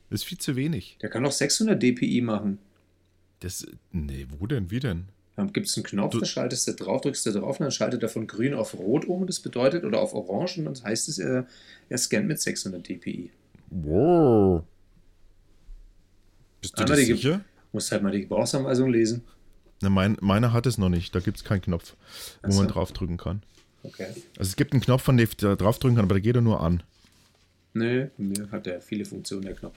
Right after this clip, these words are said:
Speaker 1: Ähm, äh, ich hab grad gesehen, dass der mobil ist, meiner.
Speaker 2: Das heißt,
Speaker 1: Ich hab
Speaker 2: mobil
Speaker 1: grad
Speaker 2: läuft,
Speaker 1: gesehen, dass
Speaker 2: der
Speaker 1: ich da
Speaker 2: läuft weg.
Speaker 1: Batterien reinmachen kann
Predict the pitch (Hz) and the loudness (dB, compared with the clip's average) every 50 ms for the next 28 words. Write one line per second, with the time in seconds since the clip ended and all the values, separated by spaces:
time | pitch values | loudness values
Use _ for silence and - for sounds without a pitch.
0 | - - 117 117 120 117 120 - - - _ _ - _ _ _ _ - - - | -2 2 4 6 6 6 4 2 -2 -8 _ _ -20 _ _ _ _ -14 -14 -14
1 | - - - - 160 156 147 104 - - - - 117 - - 104 - - 113 104 | -14 -10 0 6 8 8 8 8 4 0 2 2 2 4 4 2 2 2 0 2
2 | - - 107 - - 110 101 101 110 101 - - - 104 98 101 92 85 - - | 4 2 2 2 4 4 6 6 6 4 2 2 2 4 6 6 4 4 4 4
3 | 107 151 220 262 - 117 104 95 107 110 101 92 92 92 92 92 98 98 _ _ | 6 6 6 6 6 6 4 4 4 4 4 6 6 6 6 4 2 0 _ _
4 | _ _ _ _ _ _ _ _ _ _ _ _ _ _ _ _ _ _ _ _ | _ _ _ _ _ _ _ _ _ _ _ _ _ _ _ _ _ _ _ _
5 | _ _ _ _ _ _ _ _ _ - - - - 95 98 - 104 101 - 104 | _ _ _ _ _ _ _ _ _ -10 -6 -6 -4 -4 -4 -4 0 0 0 2
6 | 104 117 101 104 113 113 - - 117 113 123 110 104 107 104 107 107 98 - 104 | 2 2 4 4 4 4 4 4 4 6 6 6 6 6 6 6 4 4 4 4
7 | 101 107 98 90 110 147 170 - - 175 170 170 160 139 - - 139 - - - | 6 4 4 4 4 2 2 2 0 0 2 2 2 0 2 0 -2 0 2 2
8 | 139 139 | 2 2